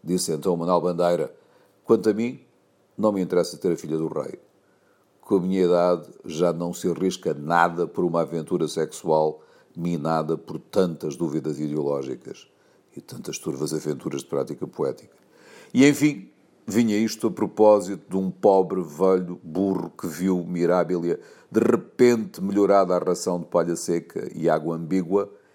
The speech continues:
e, "Pai, pai, porque me abandonaste?" E já não sei em que edição vai este romance, que nem tem a apoiá-lo o Prémio Nobel, coisa que principiou logo assim. Ganhou, mil novecentos e um, contra Tolstói, um tal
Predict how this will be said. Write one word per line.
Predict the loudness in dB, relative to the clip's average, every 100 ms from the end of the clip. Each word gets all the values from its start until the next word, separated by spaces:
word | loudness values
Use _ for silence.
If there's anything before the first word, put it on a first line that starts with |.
| _
e, | -4 -2 -4 -10 _ _ _ _ _ _ _ 4
"Pai, | 6 6 2
pai, | 0 4 8 8 6
porque | 2 -4 -6 -2
me | 0
abandonaste?" | 2 2 0 0 2 2 0 -10 _ _ _ _ _ -4
E | 0
já | 4 4
não | 2 -2
sei | 0 0
em |
que | 0 -4
edição | -2 -2 0
vai | 0 0
este | -2
romance, | -10 -4 -4 -4 -6
que | -8
nem | -6 -4
tem | -2
a | -2
apoiá-lo | -2 -2 -2 -2
o | -6
Prémio | -4 -4 -4
Nobel, | -4 -2 0 -2 -4 -16 -20 _
coisa | 0 0
que | -4
principiou | -6 -6 -8 -2 0
logo | 4 4 4 0
assim. | -4 -6 -8 -10 _ _ _ _ 0
Ganhou, | 2 4 8 8 8 4 -6 _ _ _ -6
mil | -2
novecentos | -2 -2 -6 -6
e | -2
um, | -2 -2 -6 _
contra | 2 2 2 -4
Tolstói, | 2 6 6 4 2 4 2 -4 _ _ _ _
um | -2 -2
tal | 0 4 6 6 2 -8